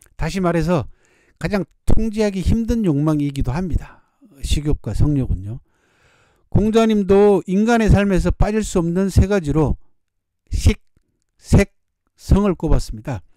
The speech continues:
그런데 인류학이나 민속학에서는 음식이 생리적 욕구임에는 틀림없지만 후천적으로 배운 문화가 인간의 음식에 어떤 작용을 일으키는가를 연구하기도 합니다.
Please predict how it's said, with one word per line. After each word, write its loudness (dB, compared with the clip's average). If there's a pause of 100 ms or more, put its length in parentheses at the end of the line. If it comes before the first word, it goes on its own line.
(1160)
그런데 -4
인류학이나 0
민속학에서는 0
음식이 -2 (360)
생리적 0
욕구임에는 -2
틀림없지만 -2 (680)
후천적으로 2
배운 4
문화가 0 (640)
인간의 0
음식에 -2
어떤 -2
작용을 2
일으키는가를 0
연구하기도 -4
합니다. -8